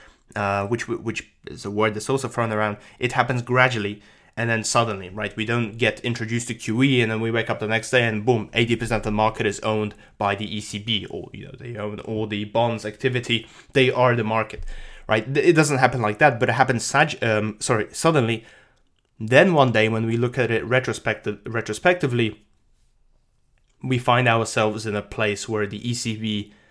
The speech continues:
is the market, is very quickly becoming the market, the sole buyer, seller of, owner, sorry, of securities such as government bonds. It can be a problem. Collapsing trade volumes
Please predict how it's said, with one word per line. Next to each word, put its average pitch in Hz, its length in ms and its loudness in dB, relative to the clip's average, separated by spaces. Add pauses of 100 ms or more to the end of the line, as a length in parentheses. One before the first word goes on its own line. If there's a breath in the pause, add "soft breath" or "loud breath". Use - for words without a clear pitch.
(480 soft breath)
is 113 500 2
the 117 160 0
market, 110 540 0
is 104 180 -4
very 117 580 2 (100)
quickly 120 440 0
becoming 113 400 -2
the 104 80 -2
market, 117 460 0
the 110 80 -8
sole 123 400 2
buyer, 113 500 4
seller 113 480 2
of, 104 200 -4
owner, 135 440 6
sorry, 104 320 -2 (420 loud breath)
of 107 320 2
securities 160 640 4
such 110 180 -4
as 113 120 -8
government 110 300 -2
bonds. 117 300 4
It 127 140 -8 (300)
can - 160 -8
be 120 80 4
a 107 60 0
problem. 131 440 0 (520 loud breath)
Collapsing 139 440 4
trade 139 220 2
volumes 123 600 0